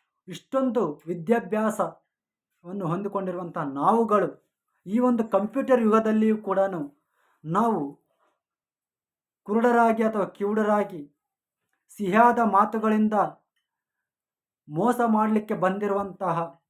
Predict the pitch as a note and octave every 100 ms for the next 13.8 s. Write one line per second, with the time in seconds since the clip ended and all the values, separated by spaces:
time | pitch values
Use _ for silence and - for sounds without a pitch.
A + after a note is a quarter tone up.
0 | _ _ _ _ _ _ _ _ D3+ F#3
1 | A3+ A3 A3+ F#3+ F3 F#3+ G3 F#3 D#3+ D#3
2 | - E3+ C3+ C#3 _ _ _ _ _ _
3 | _ _ _ _ _ _ _ _ _ _
4 | _ _ _ _ _ D3 D#3+ F3+ B3+ C#4
5 | D4 C#4+ - F3+ - _ _ _ _ _
6 | _ _ - _ _ _ _ _ _ _
7 | _ _ _ D#3 C#3+ C#3 C3+ C#3 _ _
8 | _ _ _ _ _ _ _ _ _ _
9 | _ _ _ _ _ _ _ _ _ _
10 | _ _ _ _ D#3 D3+ F#3 B3+ A3+ C4+
11 | - C4 B3+ A#3+ G#3+ - _ _ F#3 C4
12 | C4 C4 B3+ - A3 A#3 A3 G#3 F#3 F#3
13 | G3 F3+ E3+ D#3+ C#3+ C3+ B2